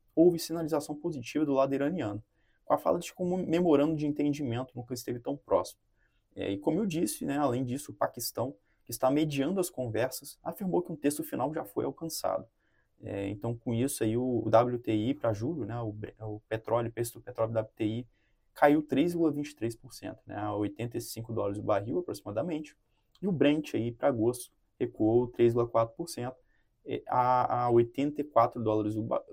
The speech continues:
do barril, né, no caso, recuando uma queda de mais de seis por cento na semana, então uma queda forte aí do, dos preços do petróleo,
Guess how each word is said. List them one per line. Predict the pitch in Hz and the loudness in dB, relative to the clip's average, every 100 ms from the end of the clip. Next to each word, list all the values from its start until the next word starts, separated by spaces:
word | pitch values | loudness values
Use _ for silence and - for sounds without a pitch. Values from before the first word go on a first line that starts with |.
| 113 110 | -10 -8
do | 113 | -2
barril, | 113 131 113 - - | 4 4 2 -12 -12
né, | 98 | -12
no | 101 | -12
caso, | 98 101 104 | -6 -2 -2
recuando | 110 - 170 160 156 | -2 -6 -4 -2 0
uma | 160 | -2
queda | 147 139 139 | -2 -4 -4
de | 135 143 | -4 -4
mais | 135 135 | -2 -4
de | - | -6
seis | 120 131 | -6 -8
por | - - | -10 -18
cento | 104 - | -18 -16
na | 104 | -16
semana, | - 107 - | -14 -14 -14
então | - - 104 | -16 -16 -18
uma | - | -10
queda | 101 104 | -6 -6
forte | - 95 - - | -2 0 0 -2
aí | 101 | -8
do, | 101 98 95 | -4 -2 -2
dos | 92 - | -4 -6
preços | - 95 - | -4 -8 -8
do | - | -10
petróleo, | - - - - | -8 -6 -6 -10